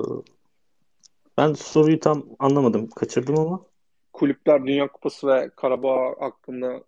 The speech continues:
Speaker 2: konuşuyorduk.
Speaker 1: Karabağ,
Speaker 2: Hani
Speaker 1: Karabağ Kop-, Kapı biraz daha yaklaştığımızda konuşmanın faydası var diye düşünüyorum. Liverpool maçı o dü-,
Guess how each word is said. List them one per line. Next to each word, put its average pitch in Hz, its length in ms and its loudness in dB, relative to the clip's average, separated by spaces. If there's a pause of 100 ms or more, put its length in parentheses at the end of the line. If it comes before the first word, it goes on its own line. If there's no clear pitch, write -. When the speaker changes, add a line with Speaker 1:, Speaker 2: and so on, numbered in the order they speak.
(160)
Speaker 2:
konuşuyorduk. 117 380 -8
Speaker 1:
Karabağ, 175 420 8
Speaker 2:
Hani 120 100 -6
Speaker 1:
Karabağ 170 320 4
Kop-, 120 760 -2
Kapı 139 440 4 (100)
biraz 151 320 4
daha 131 160 4
yaklaştığımızda 127 880 0 (200)
konuşmanın 120 480 -2
faydası 117 440 2
var 117 180 4
diye 104 160 -2
düşünüyorum. 110 520 -2
Liverpool 117 360 4
maçı 113 440 2
o 113 180 6
dü-, 117 380 2